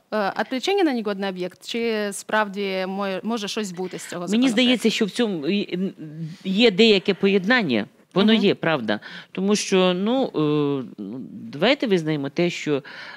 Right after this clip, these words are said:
Speaker 2: е, в офісі, не знаю, в команді влади, е, є дуже сильні політтехнологи. Це правда. І те, що нас перемага-, переміг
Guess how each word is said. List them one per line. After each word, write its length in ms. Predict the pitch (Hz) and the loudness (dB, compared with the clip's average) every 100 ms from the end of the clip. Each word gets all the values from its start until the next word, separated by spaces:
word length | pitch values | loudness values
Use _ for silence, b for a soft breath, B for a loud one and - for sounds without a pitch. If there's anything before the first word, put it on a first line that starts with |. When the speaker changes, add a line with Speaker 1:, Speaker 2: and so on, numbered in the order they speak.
| B | B
Speaker 2:
е, 260 | 131 131 131 | 2 4 4
в 180 | 120 117 - | 0 -4 -6
офісі, 520 | - 190 202 - 160 160 | 4 6 6 2 -2 2
не 140 | 160 | 2
знаю, 300 | 151 151 143 | 2 0 0
в 80 | 131 | -2
команді 960 | - 165 160 180 165 151 143 135 131 - _ - | 0 2 2 2 2 0 0 0 0 -6 _ -10
влади, 580 | 139 147 131 127 117 B B B B - | -2 0 0 2 -2 B B B B -12
е, 180 | - - - | -10 -10 -8
є 220 | 143 151 | -4 -4
дуже 300 | 139 107 107 | -4 -8 -8
сильні 380 | - 110 104 104 | -10 -10 -10 -10
політтехнологи. 840 | 107 101 - 110 - 107 101 - _ _ _ _ | -10 -10 -12 -18 -14 -12 -12 -14 _ _ _ _
Це 120 | 135 | -14
правда. 460 | - 104 101 98 - - | -6 -6 -6 -12 -14 -12
І 100 | - | -6
те, 200 | 143 143 | -4 -4
що 180 | - | -4
нас 200 | 127 120 | -6 -6
перемага-, 460 | - 120 117 117 131 B B | -2 0 0 -2 -4 B B
переміг 460 | - 131 143 165 | 0 0 2 -2